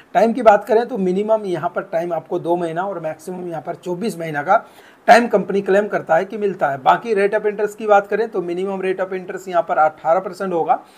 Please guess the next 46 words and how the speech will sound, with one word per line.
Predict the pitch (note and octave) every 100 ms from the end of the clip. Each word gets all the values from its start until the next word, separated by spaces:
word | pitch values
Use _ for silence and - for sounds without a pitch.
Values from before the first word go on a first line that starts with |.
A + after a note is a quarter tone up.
| - _
और | F#3
ज़्यादा | F#3 F#3+ G#3+
से | G3+
ज़्यादा | F#3+ F#3+ E3+
बात | E3 -
करें, | E3+
तो | F3+ G#3+
छत्तीस | - D#3+ A3 G3+
percent | D#3 C3+ D#3+
तक | E3+ E3
यहाँ | C3+ C3
पर | G3
जा | F3 D3
सकता | B2+ - _ -
है। | - - _
तो | E3
दो | C#3+ A3 A#3+
application | A3 G#3 G#3+ G#3
मैंने | G#3
आप | G3+ G3
लोगों | F#3 F#3+
को | G3+
बता | F3+ F3
दिए, | E3+ G#3
जिससे | G#3 D#3+ -
कि | F3 F3
बिना | E3+ E3+
income | E3 D3+
प्रूफ | D#3 E3 D3+
का | F3+
आपको | G3 D#3 - F#3
personal | D#3+ C#3+ D3+ D3
loan | D3 D3+
मिल | D3 F#3
जाता | F#3+ F3+
है। | G#3 - - _ -
और | F3
ये | G#3
दोनों | E3 G#3+ B3+
company | G#3+ E3+ F#3
आरबीआई | A3+ E3+ F3 F3+ F#3 E3
से | F#3
license | F#3 D3+ D3 E3+
प्राप्त | - D3 -
company | D#3+ C3 E3 F#3
है, | F3